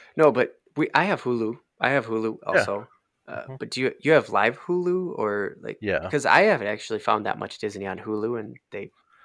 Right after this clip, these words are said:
Speaker 2: I should probably
Speaker 1: probably
Speaker 2: get rid of live Hulu, like, for now at least, 'cause I only have live Hulu for sports.
Speaker 1: Oh, yeah, shit. That's not
Speaker 2: I can't
Speaker 1: happening.
Speaker 2: watch, yeah.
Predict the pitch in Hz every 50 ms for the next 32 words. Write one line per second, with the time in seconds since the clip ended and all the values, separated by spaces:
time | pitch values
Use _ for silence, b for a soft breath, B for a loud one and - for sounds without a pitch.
0 | b b b b - - 110 - - 110 - - 113 117 143 143 - 107 110 -
1 | 107 107 117 - 107 131 127 85 73 76 82 82 78 80 85 - - 95 90 87
2 | 87 87 85 85 87 - _ _ _ _ _ _ _ _ 87 87 85 - - -
3 | - 90 85 82 85 92 107 104 87 76 67 80 80 85 90 98 - - - -
4 | 104 90 95 95 78 71 98 110 110 107 95 98 95 90 92 76 78 85 87 85
5 | 80 80 - - 87 95 95 95 95 90 90 87 - - - 80 - - - -
6 | 87 95 92 85 87 - - - - _ _ _ _ _ _ _ _ _ _ _
7 | _ _ _ _ _ _ _ _ _ _ _ _ _ _ _ _ _ _ _ _
8 | - 117 110 113 110 110 - - _ - 107 107 120 110 95 - - - - 117
9 | 113 107 - _ _ _ - 104 113 - - 110 107 104 - 95 95 92 92 95
10 | 98 104 - 90 90 92 - - - - - - _ - 90 90 82 82 87